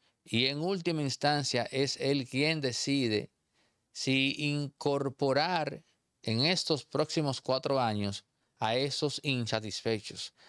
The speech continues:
a esos que quedaron fuera, tanto en el sector empresarial como a nivel político. Esa pregunta en la cual se le requiere sobre esos compromisos de campaña y el hecho de que el presidente,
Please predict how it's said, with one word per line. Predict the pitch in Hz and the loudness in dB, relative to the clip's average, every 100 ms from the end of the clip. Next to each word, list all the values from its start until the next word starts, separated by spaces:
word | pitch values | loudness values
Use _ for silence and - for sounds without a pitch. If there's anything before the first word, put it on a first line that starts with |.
| - - | -18 -4
a | 120 135 | 0 2
esos | 156 151 147 | 0 -2 -4
que | - 120 | -2 0
quedaron | 123 123 120 | 2 2 0
fuera, | 113 117 110 - - - _ | 0 2 2 -2 -10 -20 _
tanto | 147 160 151 143 | 0 0 0 2
en | 135 | 2
el | 123 | 0
sector | - 110 - 143 | -2 -2 0 0
empresarial | 139 135 127 127 147 170 185 - _ _ _ | 0 0 0 2 2 2 0 -6 _ _ _
como | 131 139 139 - | -2 0 0 0
a | 117 | -2
nivel | 110 104 117 - | 0 0 0 -2
político. | 101 92 92 - - - _ _ | -4 -4 -8 -12 -16 -20 _ _
Esa | 147 151 196 | -2 2 2
pregunta | 202 208 220 190 - - - _ _ _ _ _ - | 2 2 4 2 -2 -12 -20 _ _ _ _ _ -8
en | 101 | -2
la | 104 101 | 0 0
cual | 127 143 170 185 - _ | 0 2 2 0 -2 _
se | - - 120 | -10 -2 0
le | 117 120 117 | 2 4 4
requiere | 113 117 - 147 170 165 | 2 -2 0 2 2 2
sobre | 135 123 131 | 2 2 2
esos | 165 151 | 0 0
compromisos | 147 135 135 127 151 143 127 | 0 0 0 0 0 -2 -2
de | 123 | 0
campaña | 117 104 143 143 101 92 _ _ _ _ _ | 0 2 0 0 -2 -6 _ _ _ _ _
y | 123 | -2
el | 131 | 0
hecho | 151 156 165 | 0 0 0
de | 143 | 0
que | - 131 | 0 0
el | 120 | 2
presidente, | 123 - 120 135 156 143 135 131 - | 0 0 0 2 0 0 2 2 0